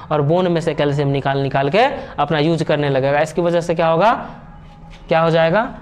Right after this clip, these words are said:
बोन और मसल क्या हो जाएगा, वीक हो जाएगा, बोन एंड मसल वीक हो जाएगा, ठीक है। बोन एंड मसल क्या हो जाएगा,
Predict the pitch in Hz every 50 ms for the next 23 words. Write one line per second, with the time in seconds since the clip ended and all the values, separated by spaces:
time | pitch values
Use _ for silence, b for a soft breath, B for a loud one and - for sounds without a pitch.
0 | - - - 139 135 143 160 180 190 185 165 160 156 156 156 151 - 160 151 147
1 | 175 180 180 185 170 165 151 139 139 131 127 143 143 143 143 143 131 131 127 120
2 | 113 107 113 127 127 139 135 - - - - - 147 139 139 143 143 147 156 170
3 | 185 190 190 - - - - - - - - - - - - - - - - -
4 | - - - - - - - - 156 151 147 147 156 185 208 202 - - - -
5 | - - - - - - - - - - - - - - - - - - - -
6 | - - - 151 147 143 143 - 175 180 196 214 202 - - - - - - -
7 | - - - - - - 143 139 135 135 - 135 127 131 123 117 120 123 135 143
8 | 147 - - - - - - - - - - - - - - - - 160 160 180
9 | 208 - - - B B B B B - 143 151 170 190 196 175 170 165 165 160
10 | 165 156 165 175 165 156 156 156 151 151 147 151 151 156 165 196 233 247 -